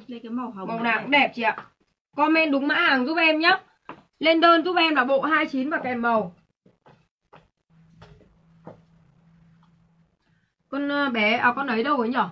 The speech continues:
Speaker 2: Con Trang ơi. Màu nào cũng đẹp lắm chị ơi. Màu nào cũng yêu bởi cái chất của nó co giãn nhưng nó lại mát lắm. Đấy, co giãn và mát, bao sướng cho các chị đẹp nhà mình.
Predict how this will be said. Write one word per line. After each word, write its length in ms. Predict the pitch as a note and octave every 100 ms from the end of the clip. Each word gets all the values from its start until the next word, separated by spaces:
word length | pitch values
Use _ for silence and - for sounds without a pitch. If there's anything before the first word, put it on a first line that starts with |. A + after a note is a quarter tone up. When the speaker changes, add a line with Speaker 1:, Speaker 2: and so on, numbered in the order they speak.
| - - - _ _
Speaker 2:
Con 220 | C#4+ D4 C4 -
Trang 220 | E4 E4
ơi. 360 | F4 F4 C#4 - _ _ _ _ _ _ _ _ _ _ _ _ _ _ _ _ _ _ _ A3+
Màu 180 | A#3
nào 180 | A3+ G#3+
cũng 100 | C#4
đẹp 200 | C#4+ A3+
lắm 160 | D#4 F#4
chị 100 | D4+
ơi. 200 | A3 A#3+ - _ _ - -
Màu 240 | A3 A3+
nào 200 | A#3+ G#3+
cũng 80 | G#3
yêu 200 | C#4 D4
bởi 140 | G#3 F#3+
cái 140 | B3+
chất 180 | F4+ -
của 80 | G3+
nó 120 | G3+
co 220 | C#4+ C#4
giãn 200 | C#4 C#4
nhưng 100 | D#4+
nó 80 | D4
lại 120 | D4
mát 280 | - D4+ E4+
lắm. 160 | C#4 F4 - _ _ _ _ -
Đấy, 400 | G#3+ A#3+ D#4 G4 _ _ _ -
co 220 | D4 D4+
giãn 240 | D4 C#4 D#4+
và 100 | C4+
mát, 360 | B3 D#4+ F4
bao 180 | - C#4+
sướng 300 | C#4+ C4 C4
cho 60 | D#4+
các 140 | E4
chị 100 | D4+
đẹp 200 | A#3 A3
nhà 80 | G#3+
mình. 240 | A3+ G#3+